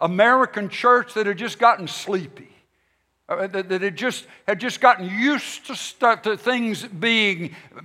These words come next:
turned in a direction that weren't pleasing to the Lord, and instead of rising up, just, just backed away, backed away, backed away.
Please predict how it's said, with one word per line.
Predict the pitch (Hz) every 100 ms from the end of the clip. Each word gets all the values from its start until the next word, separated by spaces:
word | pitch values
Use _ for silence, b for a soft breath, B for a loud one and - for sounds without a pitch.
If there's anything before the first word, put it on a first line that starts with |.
| 165
turned | - 269 262 233
in | 220
a | 214
direction | 196 202 196 - - 185 180
that | 196
weren't | 180 185 -
pleasing | 214 226 185 185
to |
the | 175 180
Lord, | 208 214
and | 190 180
instead | 175 - 208
of | 180
rising | 185 185 185 165 185
up, | 208 208 B B _
just, | 175 - -
just | 175 131
backed | 131 180 175 180
away, | 165 185 170
backed | 147 175 170 175
away, | 160 180 170 156 123 b b _
backed | 156 147 151
away. | 143 147 143 113